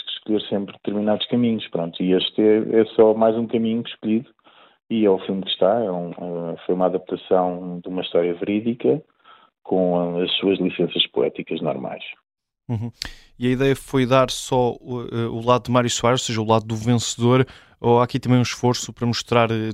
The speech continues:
Speaker 2: toda esta campanha dos dois lados, eh, como tudo aconteceu?
Speaker 1: Não, não há,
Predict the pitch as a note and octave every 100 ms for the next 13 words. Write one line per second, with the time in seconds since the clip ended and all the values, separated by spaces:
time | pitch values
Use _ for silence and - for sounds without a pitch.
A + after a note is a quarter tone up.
0 | - B2 A#2 B2 A2+ A#2 - A#2 A2 G#2+
1 | G#2 G#2 G#2+ G2 G2+ G2+ F#2+ G2 F2+ -
2 | F#2+ F#2+ - G2+ - G#2 F#2+ - F#2 -
3 | F2 - _ _ - _ _ _ _ -
4 | C3 B2 A#2+ B2 B2 C#3